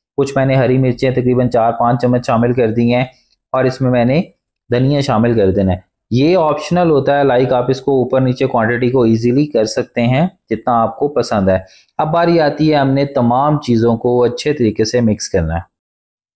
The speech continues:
व्यूअर्स, कबाबों में जो है वो तमाम स्टेप्स इंपॉर्टेंट हैं, परफेक्ट कबाब किस तरीके से बनेंगे। तो अब हमने इसकी शेप देनी है। अगर आपके पास ये मोल्ड अवेलेबल नहीं है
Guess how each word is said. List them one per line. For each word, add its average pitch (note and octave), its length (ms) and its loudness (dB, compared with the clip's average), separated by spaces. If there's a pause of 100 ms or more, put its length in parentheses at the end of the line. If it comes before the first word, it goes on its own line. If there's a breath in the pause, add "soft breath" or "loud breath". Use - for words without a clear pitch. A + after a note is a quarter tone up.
(360)
व्यूअर्स, G3+ 360 2
कबाबों D#3 380 0
में F#3 160 2
जो E3+ 100 2
है E3 140 2
वो E3 100 2
तमाम D#3 380 0
स्टेप्स - 380 -4
इंपॉर्टेंट D3 520 -2
हैं, C#3+ 140 0 (120)
परफेक्ट - 540 -4
कबाब C3+ 360 -2
किस C3+ 160 -4
तरीके C3+ 240 0
से C3+ 100 0
बनेंगे। A#2+ 360 2
तो C3+ 140 -2
अब B2 140 0
हमने C3 240 0
इसकी B2+ 280 -6
शेप C#3+ 300 -2
देनी C#3 260 0
है। B2+ 140 0
अगर C3 120 2
आपके C3 280 -2
पास E3 300 -2
ये C3+ 80 0
मोल्ड B2+ 280 2
अवेलेबल B2 360 2
नहीं C#3 260 2
है C#3 200 -2